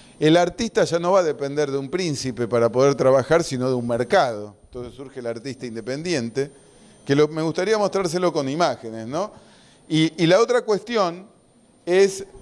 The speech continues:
la denuncia política y social que va a encarnar la pintura realista en algunas,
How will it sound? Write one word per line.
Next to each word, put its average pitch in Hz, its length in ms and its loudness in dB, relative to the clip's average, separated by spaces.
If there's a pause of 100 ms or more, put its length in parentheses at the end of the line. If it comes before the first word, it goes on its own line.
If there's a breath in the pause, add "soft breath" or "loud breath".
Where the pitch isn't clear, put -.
la 151 160 2
denuncia 175 520 -2
política 165 460 0
y 165 80 0
social 196 580 2
que 143 140 -4
va 131 120 2
a 147 40 -2
encarnar 143 440 0
la 143 180 2
pintura 123 400 -2
realista 151 800 0
en 123 160 -4
algunas, 127 500 0